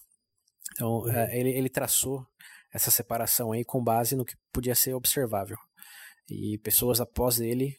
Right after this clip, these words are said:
Speaker 1: como esse Luiz Agassiz, falou, tá, externamente, mas também internamente dá pra fazer essa separação.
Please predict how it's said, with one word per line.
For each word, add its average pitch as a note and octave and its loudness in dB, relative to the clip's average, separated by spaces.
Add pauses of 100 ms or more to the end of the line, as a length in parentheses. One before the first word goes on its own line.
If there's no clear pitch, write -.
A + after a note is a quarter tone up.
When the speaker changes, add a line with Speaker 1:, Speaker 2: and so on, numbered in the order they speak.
Speaker 1:
como G#2+ -2
esse G#2+ 0
Luiz A2 0
Agassiz, A#2 0
falou, A#2 2 (280)
tá, G#2 -2 (220)
externamente, A#2+ 2
mas B2+ 0
também B2 2
internamente B2 0
dá B2 0
pra A#2 -4
fazer A#2 -2
essa A#2 0
separação. A#2 0